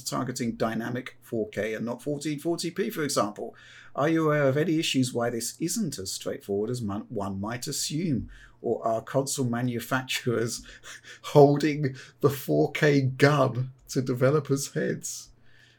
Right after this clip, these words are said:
Um, well, where do we go here? I mean, Alex, these all seem to be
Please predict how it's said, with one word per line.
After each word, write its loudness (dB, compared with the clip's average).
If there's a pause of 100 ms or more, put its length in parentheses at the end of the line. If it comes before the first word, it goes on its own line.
(160)
Um, 2 (640)
well, 0
where 4
do -2
we 0
go 2
here? -2
I -6
mean, -2 (320)
Alex, 0
these 2
all 0
seem 0
to -2
be 0